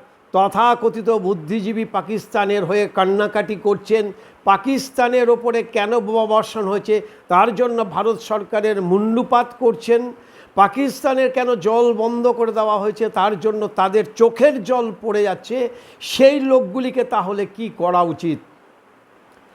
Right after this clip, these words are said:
যারা জঙ্গিদের সাপোর্ট করে, আমাদের দেশে থেকে, আমাদের দেশে খেয়ে, এই জঙ্গিদের যারা সাপোর্ট করে, যে দেশ জঙ্গিদের সাপোর্ট করে, তাদেরকে যারা সাপোর্ট করছে, আমাদের এই দেশের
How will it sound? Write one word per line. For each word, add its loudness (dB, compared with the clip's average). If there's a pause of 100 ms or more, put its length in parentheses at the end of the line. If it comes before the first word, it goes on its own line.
(300)
যারা 6
জঙ্গিদের 2
সাপোর্ট 2
করে, 2 (460)
আমাদের 4
দেশে 0
থেকে, -2
আমাদের 0
দেশে -2
খেয়ে, 4 (280)
এই 4
জঙ্গিদের 0
যারা 2
সাপোর্ট -2
করে, -2
যে 0
দেশ 2
জঙ্গিদের -2
সাপোর্ট -10
করে, -2 (260)
তাদেরকে 4
যারা -2
সাপোর্ট -6
করছে, -4
আমাদের -2 (100)
এই 2
দেশের 0